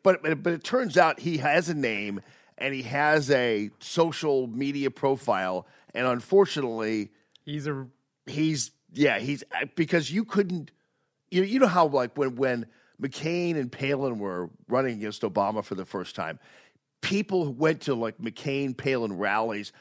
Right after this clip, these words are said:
Speaker 1: bringing monkeys with them,
Speaker 2: Oh,
Speaker 1: right?
Speaker 2: yeah.
Speaker 1: Like pet, like stuffed
Speaker 2: Yeah.
Speaker 1: monkeys. And these guys were just, it was just a setup job to make people who supported McCain and
Speaker 2: Yeah.
Speaker 1: Palin look like they were racist.
Speaker 2: Right.
Speaker 1: So people would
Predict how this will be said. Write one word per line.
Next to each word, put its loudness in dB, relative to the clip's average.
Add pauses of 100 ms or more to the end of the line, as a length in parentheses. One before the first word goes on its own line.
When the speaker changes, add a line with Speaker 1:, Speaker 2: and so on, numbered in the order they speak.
(180)
Speaker 1:
bringing -4
monkeys -4
with -10
them, -8
Speaker 2:
Oh, -6
Speaker 1:
right? -2
Speaker 2:
yeah. -10
Speaker 1:
Like -6 (280)
pet, -6
like -4 (120)
stuffed 0
Speaker 2:
Yeah. -8
Speaker 1:
monkeys. -2 (300)
And 4
these 4
guys 0
were -2
just, -8
it -6
was -4
just -6
a -8
setup 2
job -4
to -6
make -4 (360)
people -4
who 0
supported -2
McCain -6
and -6
Speaker 2:
Yeah. 2
Speaker 1:
Palin 4 (320)
look 0
like 0 (160)
they 0
were -4
racist. 4
Speaker 2:
Right. -4
Speaker 1:
So 8
people -2
would -2